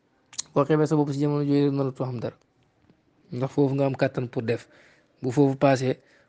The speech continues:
mënatoo dara. Kon, bul dégg maqaama yu kawe yu wëlli Yàlla yi nekkoon ak jaamu Yàlla yu fooree, nga ne yow ndaw nga, xeeb nga sa bopp. Déedéet. Jamono bii nii lañ ko liggéeyoon. Liggéey ko foofu.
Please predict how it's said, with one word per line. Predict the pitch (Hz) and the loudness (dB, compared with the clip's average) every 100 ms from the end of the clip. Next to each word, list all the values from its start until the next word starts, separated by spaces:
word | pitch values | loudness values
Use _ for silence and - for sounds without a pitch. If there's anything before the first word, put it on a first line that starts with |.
| - | -6
mënatoo | 131 123 123 | -2 -2 -4
dara. | 104 107 - _ 113 87 92 _ _ - _ - - _ | -8 -10 -16 _ -20 -20 -20 _ _ -20 _ -20 -20 _
Kon, | - 151 170 202 - _ _ - - - - _ _ - | 4 4 4 -2 -12 _ _ -20 -20 -18 -18 _ _ -2
bul | 143 165 | 2 4
dégg | 160 156 | 4 4
maqaama | 151 147 156 147 143 | 2 0 2 2 2
yu | 139 | 0
kawe | 151 143 | 2 4
yu | 143 156 | 4 4
wëlli | 165 160 151 | 4 4 4
Yàlla | 151 | 4
yi | 147 | 4
nekkoon | 147 143 147 | 2 0 -2
ak | 143 | 0
jaamu | 139 147 147 | 0 0 2
Yàlla | 143 139 | 0 0
yu | 135 | -4
fooree, | 139 139 131 | -4 -2 -2
nga | 139 | -4
ne | 139 | -4
yow | 139 139 | -4 -2
ndaw | 139 139 | 0 0
nga, | 135 | -2
xeeb | 127 143 | -4 -4
nga | 139 127 | -2 -2
sa | - | -2
bopp. | 127 120 - _ - | -2 -2 -6 _ 0
Déedéet. | 131 123 - - - - - - | 2 2 -4 -16 -20 -20 -20 2
Jamono | 156 185 180 | 6 6 6
bii | 175 208 214 | 4 4 2
nii | 214 | 4
lañ | 196 | 4
ko | 170 | 6
liggéeyoon. | 180 156 139 113 - _ _ _ _ _ _ _ _ _ _ _ _ | 4 6 4 4 -6 _ _ _ _ _ _ _ _ _ _ _ _
Liggéey | 143 143 139 | 0 4 4
ko | 131 | 2
foofu. | - - | -8 -12